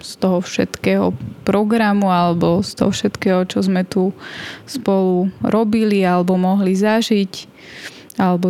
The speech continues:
čo vás možno tak najviac inšpirovalo, alebo možno niečo, čo vám teda tak najviac utkvelo v tej pamäti,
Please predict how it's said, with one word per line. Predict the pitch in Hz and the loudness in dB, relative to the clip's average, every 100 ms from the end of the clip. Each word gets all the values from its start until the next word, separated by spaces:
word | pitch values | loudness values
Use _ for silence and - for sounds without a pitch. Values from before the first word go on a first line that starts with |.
| 180 | 0
čo | 214 | 0
vás | 196 190 196 | 2 2 2
možno | 190 190 190 | 0 2 0
tak | 180 180 | 0 2
najviac | 185 185 170 180 | 2 2 2 0
inšpirovalo, | - 202 214 - 208 190 180 180 170 175 180 - - - - - - - | 2 2 0 0 0 2 2 4 4 2 0 -4 -4 -6 -8 -12 -20 -4
alebo | 269 240 220 190 190 | 0 2 2 2 2
možno | 196 196 202 | 0 0 0
niečo, | 196 202 - 214 | 2 0 0 -2
čo | - 196 | 0 0
vám | 185 185 | 2 0
teda | - 185 185 | 0 0 0
tak | 180 180 | 0 2
najviac | 196 208 208 196 - - | 2 2 2 0 -2 -2
utkvelo | 196 - 214 185 180 180 | -2 -2 0 2 2 0
v | |
tej | - 190 | 0 -2
pamäti, | 180 180 180 185 185 - 185 | 0 0 2 0 -2 0 0